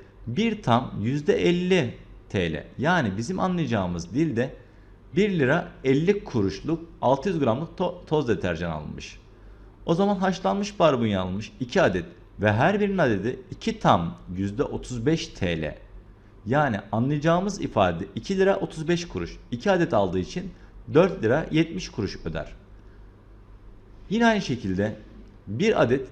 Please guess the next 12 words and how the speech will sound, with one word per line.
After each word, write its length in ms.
sekiz 400
virgül 160
yirmi 200
beş 160
liralık 220
ayçiçek 440
yağı 140
almış, 240
iki 180
litrelik. 500
O 80
zaman 300